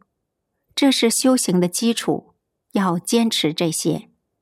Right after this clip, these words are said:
我们修行进步是快还是慢，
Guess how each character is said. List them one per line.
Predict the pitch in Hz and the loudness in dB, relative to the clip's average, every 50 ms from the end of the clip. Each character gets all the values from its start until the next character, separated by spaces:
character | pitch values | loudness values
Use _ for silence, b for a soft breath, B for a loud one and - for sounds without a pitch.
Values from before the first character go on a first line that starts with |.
| _ _ _ _ _ _ _ _ _ _ _ _ _ _ _ _ _ _ _ _ _ _ - | _ _ _ _ _ _ _ _ _ _ _ _ _ _ _ _ _ _ _ _ _ _ 0
我 | 226 214 | 2 4
们 | 208 214 | 4 4
修 | 220 - - 269 262 262 | 2 2 4 4 4 4
行 | - - 202 185 185 196 196 | 4 2 2 2 4 2 2
进 | - - 247 233 208 | 2 2 2 4 4
步 | 202 214 226 202 196 | 4 2 2 2 2
是 | - - - 220 | 0 0 -2 -2
快 | - - - 262 254 226 | -4 -2 -2 -2 0 -2
还 | 190 - - 160 | -2 -2 -2 -2
是 | 160 - - 190 | -2 0 0 0
慢， | 185 196 185 180 175 180 | 2 2 0 0 -4 -8